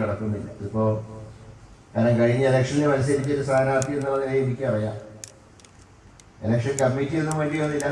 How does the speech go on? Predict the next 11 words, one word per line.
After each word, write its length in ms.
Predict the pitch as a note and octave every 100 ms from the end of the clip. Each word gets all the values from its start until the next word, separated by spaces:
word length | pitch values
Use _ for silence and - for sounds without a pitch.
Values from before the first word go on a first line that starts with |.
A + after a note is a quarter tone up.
| C3+
സ്ഥാനാർത്ഥി 440 | A#2 B2+ B2+ C3 D3
തന്നെ 140 | D3 C#3
ധാരാളം 360 | C3 C3 C3+ C3
മതിയായിരുന്നു. 520 | A#2 B2+ B2 G#2+ G2+ G#2+
കാരണം 300 | A2 A#2 A#2+ A2+ - - - - G#2+
ആരും 260 | A2 C#3 D3 - - - - - - - - - G#2+ A2+ A2
ഞാൻ 160 | C3 D3
കയറിയല്ലാതെ 600 | C#3+ D3 D#3 D3+ D3+ D3 D3
വേറെ 200 | C#3+ D3
ആരും 160 | D3 C#3+
എൻ്റെ 160 | C3+